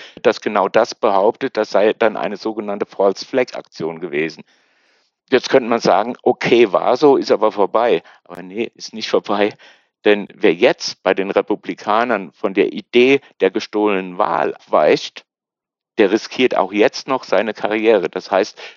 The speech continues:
da wurde eine offenbare und offensichtliche Lüge zum Maßstab des Handelns. Und das ist, glaube ich, schwierig für eine demokratische Gesellschaft, wenn man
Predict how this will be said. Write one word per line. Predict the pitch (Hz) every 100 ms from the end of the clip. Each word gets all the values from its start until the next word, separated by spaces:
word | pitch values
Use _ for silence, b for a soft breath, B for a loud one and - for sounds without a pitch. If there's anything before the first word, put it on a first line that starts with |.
| -
da | 90
wurde | 104 127 139 -
eine | - 101 98 -
offenbare | - 143 185 - - 127 151
und | 80
offensichtliche | 71 117 120 131 - 98 98
Lüge | 90 104 147 170 180 b b b
zum | - 113
Maßstab | 95 90 127 - 120 -
des | 113 -
Handelns. | 101 107 85 69 - - _ _ _ _ _ _
Und | 110 104
das | 101 -
ist, | - -
glaube | 107 113 131
ich, | 127 117 - b b b _ _
schwierig | _ - - 87 120 165 170 143 - - _ _ _ _ _ _ -
für | 127
eine | 120 113
demokratische | 113 110 - 90 117 - -
Gesellschaft, | 104 95 98 113 - 120 -
wenn | 107 104
man | 104 104